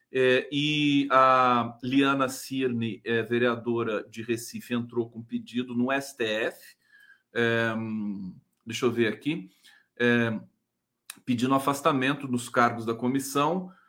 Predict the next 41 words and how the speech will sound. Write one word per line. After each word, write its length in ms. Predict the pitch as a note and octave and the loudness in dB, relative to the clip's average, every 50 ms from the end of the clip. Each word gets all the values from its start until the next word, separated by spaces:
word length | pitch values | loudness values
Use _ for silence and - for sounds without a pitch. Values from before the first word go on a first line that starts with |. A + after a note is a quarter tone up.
| _ _ _ _ | _ _ _ _
pede 260 | - C#3 C#3+ C#3+ C#3+ | 4 4 4 4 2
que 100 | - - | 2 2
a 40 | C3+ | 2
justiça 500 | B2+ C3 B2+ A#2+ - C3+ C3+ B2 - C3 | 2 2 -2 -6 -4 -4 -4 -2 -2 -4
proíba 640 | A#2+ - - D3 D3+ C#3+ C#3 C#3+ D#3+ F#3 E3+ E3 C3+ | -4 -2 -2 2 4 4 4 4 4 2 4 4 2
Salles 500 | C#3 - - C#3 C3+ C3+ C3+ B2+ A#2+ A2+ | 2 4 4 6 6 6 6 2 0 -2
e 80 | A#2 A2 | -2 -4
Zuco 400 | G#2+ G#2 A2+ C#3 D3+ D3 - A#2+ | -6 -6 -4 -6 -6 -4 -6 -8
de 160 | A2 A2+ B2+ | -4 -2 0
entrar 360 | B2 A#2+ A#2 A#2+ B2 A#2 A#2 | 0 0 0 0 0 2 2
em 80 | A#2 A#2 | 0 0
qualquer 400 | B2+ B2+ A#2+ A#2+ - D3+ D#3 D3 | 0 0 0 0 2 2 4 4
outros 640 | D3 D3+ D#3+ D#3+ D3+ - A2+ G#2+ G#2 - - - - | 4 4 2 0 -2 -4 -10 -12 -12 -12 -14 -10 -6
assentamentos 960 | A2+ A2+ A2+ - B2 A#2 A#2+ B2 C3 C3 C3 C#3 E3 F#3+ F#3+ - - - - | -4 -4 -4 -4 -4 -4 -2 -2 -2 -2 0 -2 -4 -4 -6 -10 -18 -16 -4
do 80 | A#2 A#2 | -2 -2
M 160 | A2+ A#2+ A#2+ | 0 2 0
S 220 | A#2+ A#2+ - - - | 0 -2 -4 -8 -4
T, 260 | C#3 D#3 F#3 F#3 - _ _ _ _ _ - - _ _ _ _ - | -4 -4 -4 -4 -8 _ _ _ _ _ -20 -20 _ _ _ _ -6
de 100 | A2+ B2 | -2 0
movimentos 460 | C3 C3+ B2+ A#2+ A#2 B2 A#2+ A#2 A#2+ | 2 2 2 2 2 2 0 0 -2
sociais 380 | A#2+ A2+ A#2 - A#2 A2+ A#2+ A#2+ | -4 -6 -2 0 0 2 2 0
do 140 | D#3 D3+ | -2 -6
campo. 360 | - - D3+ F3 G3 G3+ - - - _ _ _ _ _ _ _ - | -4 -2 -2 -2 -2 -4 -8 -18 -20 _ _ _ _ _ _ _ 0
A 80 | C3 C3+ | 2 4
Liana 480 | C#3 C#3+ C#3+ D3 D3 D#3+ E3 E3+ E3+ | 4 6 6 6 6 6 6 4 4
pede 360 | E3 E3+ D#3+ D3+ D3+ D3 C#3 C#3+ | 2 4 4 4 4 4 4 2
ainda 240 | C#3 C#3+ D3+ D#3 | 2 4 2 2
que 120 | D3+ D3+ D#3 | 2 2 2
a 60 | C#3+ | 0
justiça 480 | C#3 C#3 C3 - - - D#3 - - C#3+ | 0 -2 -6 -8 -6 -8 -6 -4 -4 -4
acione 420 | - - - - D#3 D#3+ D#3 C3+ | -4 -4 -4 -2 0 0 2 0
a 40 | A#2+ | -2
Polícia 400 | - - B2 A#2+ B2 A#2+ - A#2+ | -2 -2 -2 -2 -2 -2 -4 -8
Federal 640 | A#2+ - D3 C#3+ D3+ C#3+ C#3 C#3 D3 D#3+ - - - _ _ _ _ _ _ - | -6 -4 -2 0 2 4 6 6 4 4 2 -4 -14 _ _ _ _ _ _ 2
para 180 | C#3+ D3 D#3+ | 2 4 4
instaurar 420 | D#3+ - - - D#3 D3 C#3+ C#3+ C#3+ | 2 -4 0 0 2 4 4 4 2
um 80 | D#3 | 2
inquérito 720 | E3 D3+ - - C#3 D3 D#3 C#3+ A#2+ A#2 A#2 - - - _ | -2 -4 -2 0 2 4 4 4 2 0 -4 -8 -16 -14 _
para 160 | - B2 B2+ | 0 0 2
apur-, 320 | B2+ B2+ - C3 B2+ B2 - - | 0 0 0 0 0 0 0 -2
apurar 340 | A#2+ A#2+ - B2+ B2+ B2+ | -6 -4 0 2 2 2